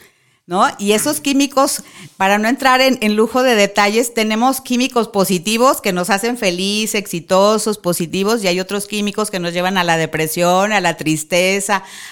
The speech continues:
a enfocarnos en los problemas. Entonces, es aprender también, para poder ser positivo, manejar esa fábrica de químicos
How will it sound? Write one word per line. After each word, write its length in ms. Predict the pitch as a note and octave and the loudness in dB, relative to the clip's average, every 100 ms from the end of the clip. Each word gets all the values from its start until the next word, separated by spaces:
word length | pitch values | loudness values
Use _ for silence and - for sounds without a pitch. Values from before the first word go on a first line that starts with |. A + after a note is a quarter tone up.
| - | -4
a 120 | F3+ | -2
enfocarnos 640 | F#3 F3+ F3+ F#3 G3+ G#3 G#3 | 0 -2 -2 -2 -2 -6 -6
en 100 | E3+ | -6
los 140 | D#3+ | -6
problemas. 760 | - E3 F3 F#3+ G3+ G#3+ G#3+ - - - - | -6 -4 0 2 2 0 -2 -10 -20 -20 -10
Entonces, 520 | F#3+ A3+ A#3 C#4+ - - | -4 -2 0 -2 -4 -4
es 180 | G#3+ | 0
aprender 600 | B3 B3+ A3 G#3 G3 F#3+ G3 | 0 2 0 0 0 0 0
también, 800 | G#3+ G#3 G3+ G3+ F#3+ A3+ C#4+ _ | 0 0 0 2 2 0 -8 _
para 240 | F3 E3+ | -4 -2
poder 240 | F3+ F3+ E3+ | 0 -2 0
ser 220 | G3 G3 | -4 -4
positivo, 500 | G3 G3+ - F#3 F#3+ | -6 -6 -8 -6 -4
manejar 640 | F#3+ E3+ D#3+ D3 F3 F3 | 0 0 0 0 0 0
esa 460 | F3+ F#3 - F3+ F3 - - | -2 -4 0 0 0 -6 -20
fábrica 480 | - F#3 F#3+ G3 G3 | -4 -2 -2 -2 -2
de 120 | F3 | -2
químicos 840 | - - A3 A3+ - A#3+ C4 - | -6 -4 -2 0 -2 -6 -6 -10